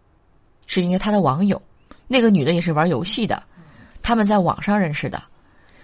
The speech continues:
五月份呢，在网上确定的关系，去年。六月份的时候，他们就开房了。我跟他哭了，也跟他谈过。他说他不知道怎么办，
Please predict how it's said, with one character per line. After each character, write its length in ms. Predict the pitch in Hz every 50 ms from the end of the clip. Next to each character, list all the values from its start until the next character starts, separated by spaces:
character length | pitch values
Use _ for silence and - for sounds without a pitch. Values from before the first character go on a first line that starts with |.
| - -
五 180 | 196 190 190
月 120 | 208 254 247
份 180 | 240 - 214
呢， 180 | 196 180 156 160
在 160 | 165 185 170
网 120 | 160 -
上 140 | 151 170 165
确 140 | 165 - 180
定 120 | 175 170
的 100 | 151 147
关 280 | 135 - 175 175 190 190
系， 260 | 180 - - 147 - - - -
去 200 | - - 147 139
年。 260 | 139 131 82 69 - - _ _ _ _ _ - - - - - -
六 180 | - 247 269 262
月 120 | 233 202
份 160 | 202 196 185
的 100 | 175 170
时 160 | 165 - - 160
候， 220 | 156 165 147 -
他 140 | - - 180
们 120 | 175 170 170
就 120 | 160 147
开 200 | - - 180 180
房 200 | 170 - 147 -
了。 200 | - - 147 - - _ _ _ _ _ _ _ _ _ _ _ _ _ _ _ _ _ _ _ _
我 120 | - 160 156
跟 160 | - 180 180
他 140 | - 208 202
哭 300 | 196 - - - 240 240
了， 200 | 214 - - - - - - _ _ _ _ _
也 100 | - 170
跟 140 | 165 208 202
他 80 | 220
谈 320 | 214 - - - 151 - 175
过。 220 | 175 196 165 - - - _ - _ _ _ _ _ _ _ _ _ - - -
他 160 | - - 294
说 340 | 277 - - 277 277 269 262 -
他 100 | - -
不 200 | 285 - - 285
知 120 | 285 - 294
道 160 | 294 294 220
怎 140 | 180 - 147
么 140 | 135 101 104
办， 280 | - - 160 - -